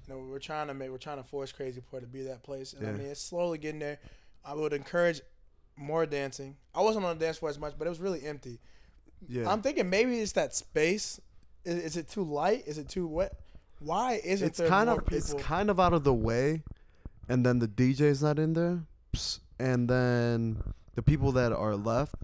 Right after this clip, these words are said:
Speaker 2: they're left at the tables, they're drinking, they're, like, just conversating around. Um, I don't know. It's just kind of out of the way. Like,
Speaker 1: You know what I think it is?
Speaker 2: Yeah.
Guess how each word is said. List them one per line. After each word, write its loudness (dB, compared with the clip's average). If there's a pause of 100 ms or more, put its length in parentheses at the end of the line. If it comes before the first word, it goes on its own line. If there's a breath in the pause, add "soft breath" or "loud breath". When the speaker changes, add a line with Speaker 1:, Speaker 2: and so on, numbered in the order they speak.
(360)
Speaker 2:
they're 0
left 0
at -2
the -12
tables, -2
they're -4
drinking, -2
they're, -2
like, -4
just -10
conversating -4
around. -4 (720 loud breath)
Um, -4 (140)
I -2
don't 2
know. 4
It's 0
just -2
kind 2
of 4
out 2
of 0
the 2
way. 0
Like, 0
Speaker 1:
You 0
know 0
what 0
I -4
think -10
it -6
is? -6
Speaker 2:
Yeah. -2